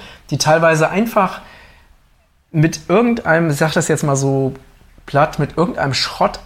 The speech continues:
anfangen und einfach nur ungehemmt sind und damit erfolgreich sind. Selbst wenn es, wenn ich das überhaupt nicht mag oder das auch nicht sinnvoll finde, aber die sind einfach hemmungslos, die machen einfach und es fu-, es funktioniert. Das ist manchmal so faszinierend, ne? Während dann die Leute, die vielleicht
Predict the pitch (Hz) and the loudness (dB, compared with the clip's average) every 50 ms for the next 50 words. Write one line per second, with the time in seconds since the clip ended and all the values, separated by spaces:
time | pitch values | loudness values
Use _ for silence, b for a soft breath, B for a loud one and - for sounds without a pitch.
0 | - - 170 196 392 - - - - 127 127 143 165 180 - 151 147 - 156 175 | -10 -6 -6 -4 -4 -6 -8 -6 -2 -2 -2 -2 -2 -2 -4 -4 -2 -2 -2 0
1 | - 185 147 170 170 175 175 175 - 202 233 302 277 160 139 131 131 135 131 - | 0 0 2 2 2 2 2 0 0 0 0 0 2 0 0 0 0 -2 -2 -2
2 | - 175 190 214 208 156 151 160 180 190 185 175 - 254 254 - - 247 - - | 0 0 0 0 0 2 2 2 2 2 0 -2 0 0 0 0 0 -2 -2 -2
3 | 135 117 117 113 - - - - b b b b - - 202 - - 214 202 208 | -4 -4 -6 -6 -10 -16 -20 -20 b b b b 0 0 0 2 2 2 4 4
4 | 208 185 - - B B B B 156 151 - - - - 175 - 175 151 151 - | 2 0 -2 -6 B B B B -4 -2 -2 -2 0 0 0 0 2 0 0 0
5 | 214 170 - - 131 123 131 170 214 214 - 170 165 156 147 139 143 135 - - | 0 -2 -4 -2 -2 0 0 0 0 0 0 0 2 2 2 2 0 -2 -2 -4
6 | 131 139 139 127 127 156 180 233 226 - 147 135 123 - - 135 143 156 175 220 | -4 -4 -4 -4 -2 0 -2 -2 -2 -2 -2 -2 -2 -2 -4 -2 -2 0 -2 -2
7 | 220 B B B B B B B B 151 143 151 156 165 170 - 160 175 180 226 | -4 B B B B B B B B 2 2 4 4 4 2 2 2 2 2 2
8 | 180 - - - 214 247 254 233 202 - - 165 175 202 202 - 170 143 151 202 | 0 0 0 0 0 2 2 0 0 0 0 0 0 0 0 0 0 2 2 2
9 | 233 - 233 175 123 143 165 175 - 196 180 175 170 175 165 170 156 - - - | 0 0 -2 -2 0 0 -2 0 0 0 0 0 -2 -4 -4 -6 -6 -8 -8 -8
10 | - - - 180 - 156 - - 180 165 156 - - 175 180 196 180 135 110 127 | -10 -10 -12 -12 -12 -12 -8 -4 -4 -4 -4 -2 -2 0 2 2 2 2 0 -2
11 | 123 151 151 160 165 160 185 160 151 160 156 - - 151 - - - 165 156 165 | -4 -2 -2 -4 -4 -2 -4 -4 -2 -2 -4 -4 -6 -8 -6 -6 -4 -4 -2 -2
12 | 170 160 131 117 117 113 123 170 233 - B B B B B B - 147 151 151 | 0 -2 -2 -2 -4 -4 -4 -6 -6 -8 B B B B B B 0 0 2 2
13 | 151 151 147 147 151 160 160 156 160 170 - 165 147 156 151 - 151 143 139 143 | 2 2 2 2 2 2 2 4 2 2 2 0 -2 -2 -4 -2 0 0 2 0
14 | 147 143 | 0 -2